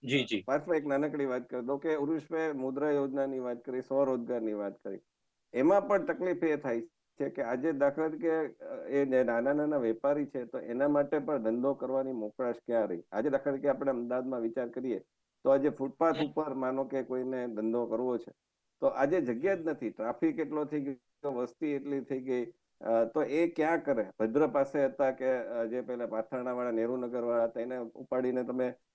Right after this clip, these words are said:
Speaker 2: અ, બી-, આગળ ગોતા બાજુ ને એ બાજુ જગ્યા આપી કે પછી ઇસ્કોન બાજુ જગ્યા, આપણે
Speaker 1: જી.
Speaker 2: કર્ણાવતી ક્લબ આગળ જગ્યા આપી. પ્રશ્ન આ થાય છે કે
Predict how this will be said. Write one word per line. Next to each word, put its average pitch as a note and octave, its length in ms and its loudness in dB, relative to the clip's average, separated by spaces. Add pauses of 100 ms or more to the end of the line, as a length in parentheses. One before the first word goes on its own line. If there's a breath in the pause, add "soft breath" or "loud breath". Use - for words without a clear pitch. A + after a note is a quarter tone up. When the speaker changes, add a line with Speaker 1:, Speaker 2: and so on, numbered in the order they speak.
Speaker 2:
અ, A#2+ 280 4
બી-, A2+ 320 -4
આગળ B2 320 2
ગોતા B2+ 360 2
બાજુ B2+ 300 2
ને B2 160 0
એ - 20 0
બાજુ A#2+ 300 -2
જગ્યા G#2+ 380 0
આપી G#2+ 240 -6 (320)
કે B2 100 -4
પછી A#2 300 -2
ઇસ્કોન C3 640 0
બાજુ B2+ 240 0
જગ્યા, A#2 380 2
આપણે G#2+ 320 -2
Speaker 1:
જી. G#2+ 60 0
Speaker 2:
કર્ણાવતી B2+ 460 0
ક્લબ A#2 280 -4
આગળ A2+ 540 -6
જગ્યા G#2 400 -2
આપી. - 220 -10 (340)
પ્રશ્ન D3+ 320 -2
આ F3 240 2
થાય E3+ 240 4
છે - 180 -4
કે D3 260 -2